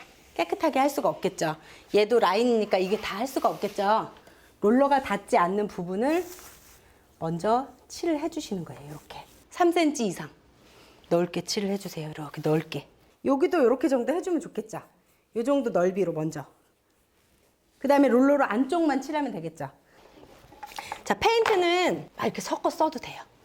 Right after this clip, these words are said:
이렇게 막 이렇게. 근데 지켜야 할 건 같은 회사의 페인트로 섞어 쓰세요. 성분이 조금씩 다를 수가 있어서 흡착력이 좀 달라질 수 있으니까. 자, 근데 보니까 농도가 너무 돼. 아, 이거 너무 된 것 같아.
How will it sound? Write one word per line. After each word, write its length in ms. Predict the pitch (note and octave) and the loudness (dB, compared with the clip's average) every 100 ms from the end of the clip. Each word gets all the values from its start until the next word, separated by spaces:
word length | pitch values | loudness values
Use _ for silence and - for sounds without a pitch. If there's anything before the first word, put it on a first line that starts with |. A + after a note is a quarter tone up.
| - | -20
이렇게 220 | - - - | -18 -16 -14
막 80 | - - | -10 -10
이렇게. 260 | - - - - _ _ _ - | -10 -16 -18 -20 _ _ _ -8
근데 420 | G#3+ A#3+ D4 D4+ - - - | -2 0 0 -2 -18 -20 -8
지켜야 320 | F3+ F#3 - G3+ | -4 -2 2 2
할 100 | G3 | 2
건 200 | A#3 C4 - - - | 0 0 -4 -20 -10
같은 360 | - D4+ - A#3+ | -4 -2 2 2
회사의 320 | A3 G3 F3+ | 2 -2 -6
페인트로 380 | F3+ G3+ E3 F3 | -6 -10 -10 -12
섞어 260 | G3+ - F#3+ | -12 -10 -8
쓰세요. 380 | - G#3 F3+ - - - | -8 -10 -12 -16 -20 -2
성분이 460 | D#4+ D#4+ D#4+ D4 | 0 2 4 2
조금씩 380 | C#4+ D#4+ E4 - | 4 4 2 0
다를 260 | - E3+ G3 | -4 -4 -2
수가 240 | A3 G#3+ | 0 2
있어서 460 | F3 F#3 A3 D4 - - | 2 2 4 2 0 -6
흡착력이 500 | - F#4 G#4+ F4+ C4 | -6 0 2 2 2
좀 120 | A#3+ G3+ | 0 -2
달라질 360 | - E3 E3+ | -2 -2 -2
수 140 | F3 F3 | -4 -6
있으니까. 600 | D#3 F#3 F#3 C4 B3+ E3 - - - - | -6 -8 -2 0 0 -4 -14 -20 -20 -2
자, 160 | A3 F3+ | 0 0
근데 200 | G3 G#3 | 0 0
보니까 540 | A#3+ A#3 A#3 C#4 D4+ | 2 4 4 4 4
농도가 680 | G#3+ A3 G#3+ A#3+ B3+ E4+ - - | 2 2 4 4 4 2 -4 2
너무 320 | B3 E4+ F4+ | 4 4 2
돼. 380 | - G3 F3 C3+ - _ _ - - - - - - | 0 2 2 -2 -12 _ _ -8 -6 -8 -12 -16 -18
아, 240 | - C#4 E4 | -4 0 2
이거 100 | A#3 | 4
너무 200 | G#3+ G#3+ | 4 2
된 220 | G#3 G3+ | 2 2
것 100 | G3+ | 2
같아. 280 | F#3 - | 2 -2